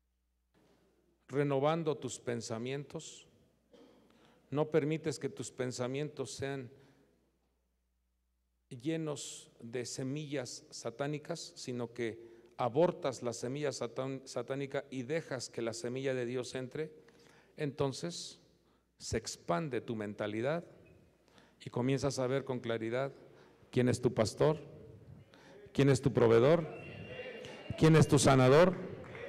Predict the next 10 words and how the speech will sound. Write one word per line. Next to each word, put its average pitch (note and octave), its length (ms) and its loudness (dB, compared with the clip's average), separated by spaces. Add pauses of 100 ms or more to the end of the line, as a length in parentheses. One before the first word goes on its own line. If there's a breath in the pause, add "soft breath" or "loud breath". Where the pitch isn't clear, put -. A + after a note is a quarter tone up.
(760)
quién E3+ 160 8
es D#3 100 10
tu D#3 140 10
roca, F#3 480 10 (1040)
quién F3+ 180 10
te F3+ 140 12
defiende, G3+ 680 12 (1500)
qué G#3 160 10
poderío G3+ 640 12
tienes. B3 640 10